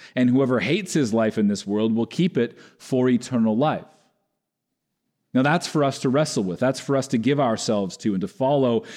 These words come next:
as the cruciform way of Jesus, the cross-shaped way of Jesus. But, but I want to show you why that matters and why we can do that. Let me put that verse back in the wider context of what Jesus is saying. In John chapter twelve, verse twenty says, "Now among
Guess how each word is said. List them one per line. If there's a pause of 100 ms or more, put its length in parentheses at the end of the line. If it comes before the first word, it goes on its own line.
as
the (180)
cruciform
way
of
Jesus,
the
cross-shaped (200)
way
of
Jesus.
But,
but
I
want
to
show
you
why
that
matters
and
why
we
can
do
that. (2250)
Let
me
put
that
verse
back
in
the
wider
context
of
what
Jesus
is
saying.
In
John
chapter
twelve,
verse
twenty
says,
"Now
among